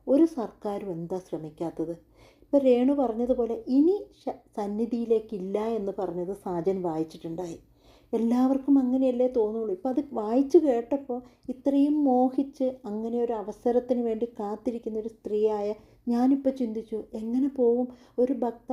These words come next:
ഇപ്പം പോയപ്പോൾ തന്നെ അങ്ങനെ പറയുമ്പോൾ നാളെ എങ്ങനെ പോകും? അല്ലെങ്കിൽ ചെറിയ കുട്ടികളെയും കൂട്ടി എങ്ങനെ പോകും? കാരണം കാല് വേദനിച്ചു കഴിഞ്ഞാൽ ഇരിക്കാൻ, ഒന്ന് റെസ്റ്റ് എടുക്കാനുള്ളൊരു സ്ഥലമില്ല.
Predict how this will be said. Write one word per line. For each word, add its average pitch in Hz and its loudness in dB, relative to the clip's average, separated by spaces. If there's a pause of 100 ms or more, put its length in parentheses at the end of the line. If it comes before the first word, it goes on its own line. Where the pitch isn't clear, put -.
(160)
ഇപ്പം 277 -6
പോയപ്പോൾ 247 0
തന്നെ 233 -4
അങ്ങനെ 208 -6
പറയുമ്പോൾ 196 -4 (400)
നാളെ 233 0 (100)
എങ്ങനെ 240 0
പോകും? 240 2
അല്ലെങ്കിൽ 226 -6
ചെറിയ 247 0
കുട്ടികളെയും 262 0
കൂട്ടി 262 -4
എങ്ങനെ 233 -2
പോകും? 208 -2 (420)
കാരണം 254 -2
കാല് 254 2
വേദനിച്ചു 285 0
കഴിഞ്ഞാൽ 285 2
ഇരിക്കാൻ, 254 -4
ഒന്ന് 226 -6
റെസ്റ്റ് 220 -4
എടുക്കാനുള്ളൊരു 247 -4
സ്ഥലമില്ല. 190 -4